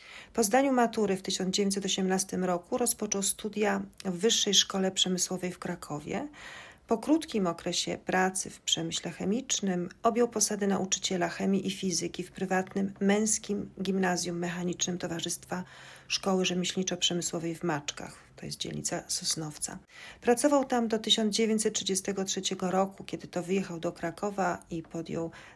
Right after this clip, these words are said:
decyzję, że będzie się już odtąd utrzymywał tylko z pracy literackiej.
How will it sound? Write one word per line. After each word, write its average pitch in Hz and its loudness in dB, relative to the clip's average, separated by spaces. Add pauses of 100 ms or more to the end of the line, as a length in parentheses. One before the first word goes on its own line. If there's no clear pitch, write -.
decyzję, 190 -2
że 175 0
będzie 170 -4
się - -4
już 160 -4
odtąd 170 -8
utrzymywał 180 0 (120)
tylko 254 -2
z 190 -4
pracy 156 -4
literackiej. - -6